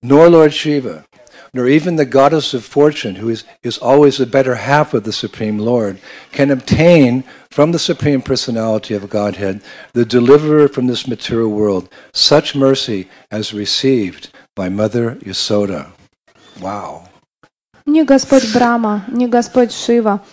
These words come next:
Speaker 2: ни даже богиня процветания, которая всегда является лучшей половиной Верховного Господа, дарующего освобождение из материального мира,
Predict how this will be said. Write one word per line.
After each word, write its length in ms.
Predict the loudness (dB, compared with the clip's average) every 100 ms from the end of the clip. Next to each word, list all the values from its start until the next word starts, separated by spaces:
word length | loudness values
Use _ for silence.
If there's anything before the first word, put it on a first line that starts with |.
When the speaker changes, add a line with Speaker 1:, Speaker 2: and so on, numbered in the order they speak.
| _
Speaker 2:
ни 100 | -2
даже 240 | 4 4 4
богиня 400 | 0 0 0 0
процветания, 760 | -2 -2 -2 0 0 2 0
которая 380 | -2 -2 0 -2
всегда 380 | -2 -2 0 0
является 480 | 2 2 2 0 2
лучшей 320 | 2 2 -2
половиной 480 | -2 0 0 0 0
Верховного 560 | 0 0 0 2 0
Господа, 540 | 2 2 0 -2 -2 -4 -8 -20 -4
дарующего 560 | 0 4 2 2 0 0
освобождение 800 | 0 -2 0 0 0 0 0
из 60 | 0
материального 640 | -2 -2 0 0 0 0
мира, 340 | 0 0 0